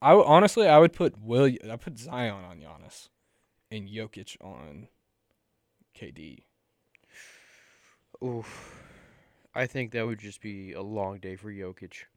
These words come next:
Speaker 1: Yeah, but Zion sh-, should just always be in the paint.
Speaker 2: Yeah, that is true.
Speaker 1: Jokic, I feel like, is more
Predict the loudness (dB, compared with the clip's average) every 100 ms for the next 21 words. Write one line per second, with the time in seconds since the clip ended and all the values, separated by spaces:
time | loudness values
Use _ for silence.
0 | _ _ _ _ _ -4 2 2 0 -2
1 | -4 -4 _ _ -8 0 4 4 2 -4
2 | -12 -18 -12 -12 -12 -14 -18 -16 -14 -14
3 | -16 -18 -20 -20 -20 -20 -20 -20 -20 -20
4 | -20 _ _ _ _ _ _ _ _ -16
5 | -10 -8 -8 -10 -12 -4 -2 0 -4 -4
6 | -8 -8 -6 -6 -8 -12 -18 -14 -12 -12
7 | -12 -14 -18